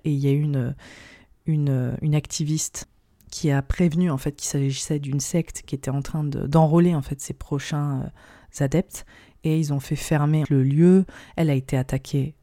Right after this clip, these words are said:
en diffamation par le Sage Marg, elle a fini par gagner, tout ça, vous pouvez le Google, euh, c'est comme ça que j'ai découvert. Le Sage Marg existe encore, aujourd'hui,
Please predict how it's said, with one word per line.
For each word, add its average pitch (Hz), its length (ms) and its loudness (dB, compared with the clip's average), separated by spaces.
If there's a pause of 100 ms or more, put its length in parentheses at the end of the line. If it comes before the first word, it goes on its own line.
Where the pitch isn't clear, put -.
(160)
en 156 100 0
diffamation 139 600 -4
par 131 140 -8
le 117 60 -6
Sage 135 260 -2
Marg, 170 400 0
elle 147 140 2
a 139 40 2
fini 131 260 -4
par 143 200 -2
gagner, 143 280 0
tout - 120 -8
ça, - 120 -4
vous 147 120 -4
pouvez 127 240 -4
le 143 100 -4
Google, 147 580 2
euh, - 80 -8
c'est - 160 -14
comme 143 160 -2
ça 151 140 -2
que 139 80 -8
j'ai 139 100 -4
découvert. 143 520 -4 (1400)
Le 170 100 0
Sage 156 200 4
Marg 196 380 2
existe 160 400 0
encore, 185 560 4
aujourd'hui, 156 640 0